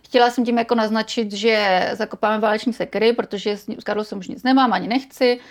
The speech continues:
že jako narození dítě je pozitivní věc, takže prostě upřímně jsem jí takhle gratulovala a ona mi odepsala prostě zase něco hnusného. Jo, tam si pište s Kájom,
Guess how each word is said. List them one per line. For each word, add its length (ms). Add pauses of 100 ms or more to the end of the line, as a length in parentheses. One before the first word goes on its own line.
(260)
že 160
jako 300
narození 360
dítě 260
je 200
pozitivní 480
věc, 280
takže 360
prostě 280
upřímně 340
jsem 140
jí 60
takhle 220
gratulovala 680 (520)
a 180
ona 280
mi 220
odepsala 920
prostě 240
zase 180
něco 240
hnusného. 500 (160)
Jo, 340 (760)
tam 220
si 180
pište 580 (140)
s 220
Kájom, 720